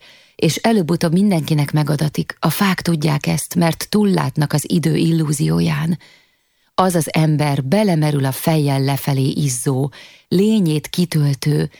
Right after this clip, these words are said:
és örömmel átitató energiába. Megengedi, hogy meghalljon, mielőtt meghalna, és ezáltal megérezheti mindennek a mélyén gyógyító erejét.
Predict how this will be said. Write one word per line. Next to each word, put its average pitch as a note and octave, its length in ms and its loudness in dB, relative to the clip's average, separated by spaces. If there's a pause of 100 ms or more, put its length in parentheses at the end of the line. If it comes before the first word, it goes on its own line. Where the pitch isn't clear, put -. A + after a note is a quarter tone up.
(160)
és - 300 0
örömmel E3 580 2
átitató D3 680 0
energiába. C#3 1080 -2 (800)
Megengedi, F#3 600 2
hogy C#3+ 180 0
meghalljon, C#3 720 0
mielőtt C#3 440 0
meghalna, D3+ 720 -2 (600)
és E3 180 0
ezáltal E3 680 0
megérezheti D#3 840 0
mindennek D3+ 640 2
a D3 60 2
mélyén D3 720 0
gyógyító C#3 800 -2
erejét. C#3 760 -2